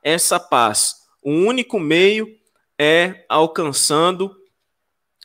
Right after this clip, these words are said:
mediante a fé por Cristo Jesus. Só que o apóstolo Paulo continua falando, e ele continua falando sobre o que nós vamos estudar aqui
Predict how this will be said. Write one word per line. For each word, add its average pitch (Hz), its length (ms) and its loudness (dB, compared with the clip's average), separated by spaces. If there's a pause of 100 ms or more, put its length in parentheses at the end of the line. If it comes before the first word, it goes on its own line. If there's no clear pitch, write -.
mediante 156 580 0
a 143 80 0
fé 165 460 -2 (300)
por 175 300 2
Cristo 165 420 -4
Jesus. 120 640 -6 (400)
Só 220 180 4
que 226 100 0
o 233 40 6
apóstolo 226 420 -2
Paulo 208 300 0
continua 214 460 -6
falando, 202 680 -4 (440)
e 156 240 0
ele 180 220 2
continua 175 480 -2
falando 175 500 0
sobre 170 440 -2
o 185 60 -4
que 180 120 -8
nós 165 220 -2
vamos 151 260 -2
estudar 143 500 -2
aqui 160 380 -4